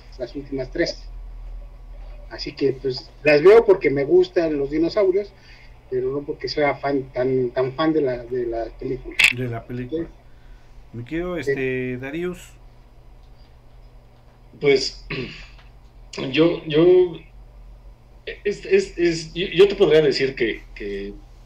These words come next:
Speaker 3: para mí, en cuestión películas, yo me quedo definitivamente con la primera.
Speaker 2: Sí, claro.
Speaker 3: Esta, esta, eliminaba todas las demás que su-, que surgieron,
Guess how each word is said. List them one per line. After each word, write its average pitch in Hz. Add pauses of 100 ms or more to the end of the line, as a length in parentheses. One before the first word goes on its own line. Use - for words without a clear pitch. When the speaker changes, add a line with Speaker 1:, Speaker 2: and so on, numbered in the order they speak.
(400)
Speaker 3:
para 117
mí, 147
en 123
cuestión 165
películas, 120 (1080)
yo 143
me 160
quedo 143
definitivamente 127
con 95
la 95
primera. 120 (120)
Speaker 2:
Sí, 117
claro. 113 (1080)
Speaker 3:
Esta, 160
esta, 135 (1300)
eliminaba 143
todas 196
las 113
demás 123
que 165
su-, -
que 117
surgieron, 139